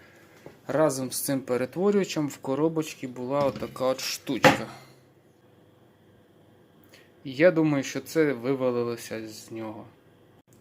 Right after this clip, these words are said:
Так як клієнт, е, не сказав, яка несправність,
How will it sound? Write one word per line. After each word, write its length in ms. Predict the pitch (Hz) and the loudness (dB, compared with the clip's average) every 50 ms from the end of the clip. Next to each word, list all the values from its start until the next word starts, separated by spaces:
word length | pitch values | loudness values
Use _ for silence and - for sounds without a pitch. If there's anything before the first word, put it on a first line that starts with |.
| - - - - - - - | -20 -20 -20 -20 -20 -14 0
Так 280 | - 135 131 131 - 131 | 2 2 2 2 0 -4
як 120 | 127 120 - - - | -6 -6 -6 -8 -8
клієнт, 600 | 131 127 147 147 143 131 120 117 117 107 - - | -4 0 0 2 2 0 0 -2 -6 -10 -10 -10
е, 600 | 113 113 113 110 110 110 110 107 107 107 104 104 - - - - - - | -8 -6 -6 -4 -4 -4 -4 -4 -4 -6 -8 -10 -14 -18 -20 -20 -14 -10
не 160 | 139 135 131 | -8 -8 -6
сказав, 440 | 131 - - 139 127 120 120 110 107 | -6 -6 -4 -4 -4 -2 -4 -4 -4
яка 220 | 107 107 110 110 | -6 -8 -6 -6
несправність, 920 | 113 117 120 - - - 196 202 208 214 208 202 196 196 - - - - | -6 -8 -8 -10 -6 -4 -2 0 0 0 0 -2 -2 -4 -6 -8 -12 -14